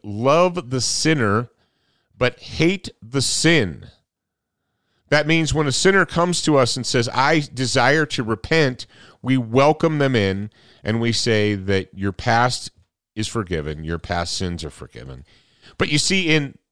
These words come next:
in our modern world, the disciples of Satan, they want to come to us and not repent.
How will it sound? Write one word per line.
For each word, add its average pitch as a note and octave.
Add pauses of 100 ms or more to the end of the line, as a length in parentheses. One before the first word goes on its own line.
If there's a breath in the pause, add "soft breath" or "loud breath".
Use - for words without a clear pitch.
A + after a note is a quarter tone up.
in A#2+
our A#2
modern B2+
world, B2+ (240 soft breath)
the C#3
disciples D#3+
of A#2+
Satan, G#2 (420)
they D3+
want F3
to D#3+
come G3
to B2
us G#2+
and B2
not C3+
repent. C3